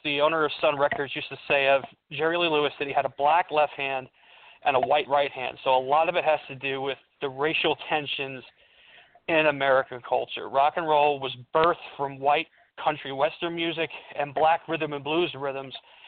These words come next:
that had originated with the West African slaves that had been brought over, over a century before rock and roll really be-,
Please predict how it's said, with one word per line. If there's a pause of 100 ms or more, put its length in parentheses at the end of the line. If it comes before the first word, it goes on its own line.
(280)
that (160)
had
originated (500)
with
the
West
African (120)
slaves
that
had
been
brought
over, (680)
over
a
century
before (120)
rock
and
roll
really
be-,